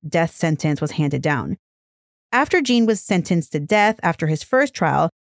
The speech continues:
a few inmates didn't want the precedent that Jean was setting. So, Reverend Louis J. Franz, a Catholic priest who counseled inmates at the Arkansas Department of Correction,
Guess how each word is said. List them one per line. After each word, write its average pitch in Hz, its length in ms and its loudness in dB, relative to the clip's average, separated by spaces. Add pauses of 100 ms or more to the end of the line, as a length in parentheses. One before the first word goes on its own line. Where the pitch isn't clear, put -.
(160)
a 254 80 2
few 370 220 2
inmates 262 400 2
didn't 202 440 0
want 165 360 2
the 190 80 -2
precedent 180 640 0
that 202 140 0
Jean 156 260 2
was 160 140 0
setting. 170 520 0 (460)
So, 180 480 0 (100)
Reverend 208 600 2
Louis 185 500 2
J. 160 320 2
Franz, 151 680 0
a 170 80 0
Catholic 196 480 -2
priest 175 320 0
who 180 80 0
counseled 165 420 0
inmates 160 380 2
at 156 80 -2
the - 100 -6
Arkansas 151 460 0
Department 147 420 0
of 139 140 -4
Correction, 170 560 0